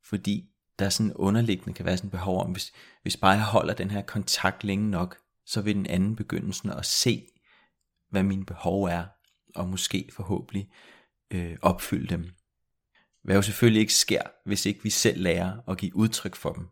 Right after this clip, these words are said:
Og det er jo sådan en af de helt store ting for hjælperen, det er jo at lære at begynde at give udtryk for sine egne behov, hvad der tit er rigtig, rigtig svært. Men indtil vi lærer det, så er der jo noget, der sådan går lidt og håber på, og, og, og,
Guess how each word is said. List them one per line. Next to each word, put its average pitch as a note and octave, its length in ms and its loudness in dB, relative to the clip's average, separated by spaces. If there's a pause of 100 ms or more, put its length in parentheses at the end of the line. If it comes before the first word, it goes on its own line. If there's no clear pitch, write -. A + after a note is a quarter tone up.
(140)
Og F2+ 120 -8
det F#2+ 60 -2
er G2 40 2
jo F2+ 80 -2
sådan F#2+ 280 -6
en F2 180 -4
af F2 60 -6
de F2 100 -10
helt - 220 -4
store F2+ 260 -6
ting - 260 -8
for F#2 100 -10
hjælperen, F2 480 -6
det F#2 120 -2
er F2+ 80 2
jo F2+ 100 0
at F2 80 -2
lære F2+ 420 -2
at F2 80 -10
begynde - 340 -4
at F#2 80 -4
give - 200 -12
udtryk - 560 -4 (140)
for - 60 -10
sine F2+ 240 -2
egne F#2 280 -4
behov, F2+ 460 -8 (720)
hvad F2 160 0
der F2 80 -4
tit - 500 -4 (240)
er F2+ 140 0
rigtig, E2 260 -4
rigtig F#2 220 -8
svært. - 400 -4 (1500)
Men G2 180 2
indtil G#2 340 2
vi F#2+ 60 0
lærer E2+ 240 0
det, F#2 260 -2 (120)
så - 160 0
er G2 40 2
der G2 100 2
jo F2+ 80 2
noget, F2+ 260 2
der G2 80 0
sådan F2+ 320 -2 (440)
går - 180 0
lidt F#2+ 160 0
og F#2 60 -4
håber A#2 460 2
på, - 320 -10
og, F#2 200 -10
og, - 240 -12
og, F2 160 -4